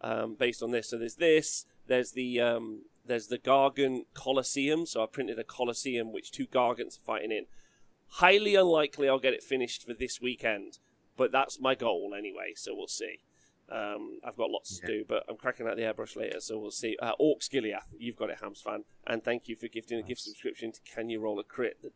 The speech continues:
Speaker 1: dirty, dirty, dirty Underworlds player.
Speaker 2: Oh.
Speaker 1: Um, <laughs> uh, <laughs> so, yeah, anyway, um, uh, have you been well, Nick? Nick's, what's been going on? Like, how are you?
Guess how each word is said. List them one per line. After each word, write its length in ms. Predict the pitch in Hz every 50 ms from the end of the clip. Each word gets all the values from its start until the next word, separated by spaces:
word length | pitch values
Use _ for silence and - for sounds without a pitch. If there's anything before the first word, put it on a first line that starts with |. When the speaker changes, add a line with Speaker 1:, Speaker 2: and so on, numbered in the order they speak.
| _ _ -
Speaker 1:
dirty, 420 | 127 117 113 110 - - 113 110 _
dirty, 500 | 113 113 113 104 - - 117 110 107 _ _ _ _ _ _ _ _ _ _
dirty 380 | - 135 123 120 113 - - 110
Underworlds 540 | 104 113 113 110 107 107 107 104 107 - _
player. 280 | - 104 101 101 107 - 98 95 95 92 92 95 92
Speaker 2:
Oh. 140 | 92 92 92
Speaker 1:
Um, 460 | 92 95 107 104 104 107 104 - - - _
<laughs> 80 | - 127 - - - 147 139 - - 156 - _ - 147 - _ - 147 _ _ - 151 _ _ - - _ _ _ - _ _ _ _ _ _ _ _ _ _ _ _ _ _ _ _ _ _ _ - - - 135 135 - - - _ -
uh, 220 | - 127 131 131 131 - - 180 180 -
<laughs> 140 | 180 165 - _ - 151 - - _
so, 240 | - - 175 160 156
yeah, 220 | 143 165 190 185 -
anyway, 320 | 180 202 202 165 127 - -
um, 800 | - 151 151 151 151 151 147 147 139 135 131 135 131 123 - - _ - -
uh, 380 | - 139 135 135 135 131 117 - 87 92
have 120 | 135 160
you 80 | 160 180
been 200 | 156 196 202 185
well, 200 | 165 175 190 208
Nick? 300 | 220 269 277 - _ - _ -
Nick's, 180 | 175 175 - -
what's 220 | 170 170 180 165
been 120 | - 175
going 240 | 165 165 160 160 165 170
on? 240 | 160 135 113 -
Like, 340 | 117 117 123 120 117 113 - -
how 220 | - 143 139 139
are 140 | 135 131 120
you? 100 | 113